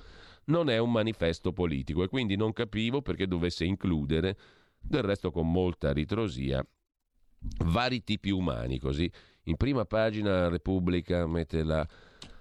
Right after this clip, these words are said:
il pezzo di, ehm, Natalia Aspesi, eh, su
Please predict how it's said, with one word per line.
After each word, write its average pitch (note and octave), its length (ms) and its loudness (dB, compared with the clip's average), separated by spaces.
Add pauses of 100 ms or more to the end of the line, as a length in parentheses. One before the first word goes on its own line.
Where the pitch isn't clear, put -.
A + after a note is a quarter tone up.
(140)
il F2+ 160 -2
pezzo F2 680 0
di, E2 500 2
ehm, E2+ 640 0
Natalia F2+ 680 2
Aspesi, F#2 640 0
eh, F2 240 -2
su F2 680 2